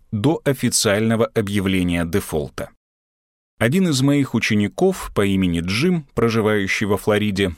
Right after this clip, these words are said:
наткнулся на превосходную недвижимость, нанося визиты в кредитно-финансовые организации и интересуясь, нет ли у них в настоящий момент просроченных платежей по ссудам. Наконец он нашёл небольшую подобную организацию, у которой были проблемы с возвратом по ссуде.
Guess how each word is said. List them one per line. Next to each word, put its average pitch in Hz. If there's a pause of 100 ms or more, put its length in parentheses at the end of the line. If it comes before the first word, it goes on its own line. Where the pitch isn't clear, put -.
(160)
наткнулся 165
на 156
превосходную 127
недвижимость, 147
нанося 117
визиты 104
в -
кредитно-финансовые 110
организации 117 (240)
и 185
интересуясь, 127
нет 180
ли 139
у 131
них 131
в 98
настоящий 104
момент 135
просроченных 120
платежей 92
по 92
ссудам. 65 (580)
Наконец 165
он 175
нашёл 170
небольшую 151
подобную 107
организацию, 92
у 131
которой 147
были 131
проблемы 123
с -
возвратом 95
по 98
ссуде. -